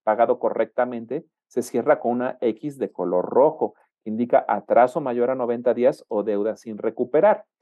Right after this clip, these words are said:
También vas a poder observar quién compró la deuda. Si quedas bien con la empresa que compró la deuda, me estoy refiriendo a que pagas el total, esa deuda se cerrará con una palomita verde, que quiere decir que esa cuenta está al corriente.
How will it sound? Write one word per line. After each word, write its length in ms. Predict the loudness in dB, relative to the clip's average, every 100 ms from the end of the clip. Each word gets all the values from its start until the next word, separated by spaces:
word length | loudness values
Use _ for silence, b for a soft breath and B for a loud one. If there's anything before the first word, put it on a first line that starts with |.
| _ _ _
También 300 | -4 -2 2
vas 180 | 2
a 100 | 2
poder 260 | 4 4 4
observar 560 | 2 0 0 2 0 -2 _ _ _
quién 240 | -10 -8 -6
compró 520 | -6 -6 2 4 6
la 180 | 4 4
deuda. 400 | 2 0 -4 -12 _ _ _ _
Si 240 | -14 -12 -4
quedas 340 | 4 4 4
bien 280 | -2 -6 -6
con 200 | -6 -6
la 80 | -6
empresa 400 | 2 2 2 -4
que 100 | -10
compró 300 | -10 -2 4
la 140 | 4
deuda, 340 | 4 0 -2 -4
me 60 |
estoy 200 | -14 -6
refiriendo 500 | -4 -4 -4 -2 -2 -4
a 80 | -18
que 140 | _ _
pagas 340 | 0 2 0 -2
el 180 | -2 0
total, 420 | 2 4 4 2 _ _ _ _ -10
esa 200 | -2 2
deuda 240 | 2 2
se 120 | -2
cerrará 460 | -6 -2 0 2 0
con 120 | -4
una 160 | -14 -4
palomita 580 | -4 -2 -6 -6 -2 0
verde, 440 | 2 2 0 -6 _ _ _
que 80 | -4
quiere 180 | -2 0
decir 180 | -2
que 80 | -6
esa 160 | -8 -8
cuenta 240 | -6 -6
está 180 | -4 -4
al 100 | -2
corriente. 520 | -2 -2 -4 -4 -10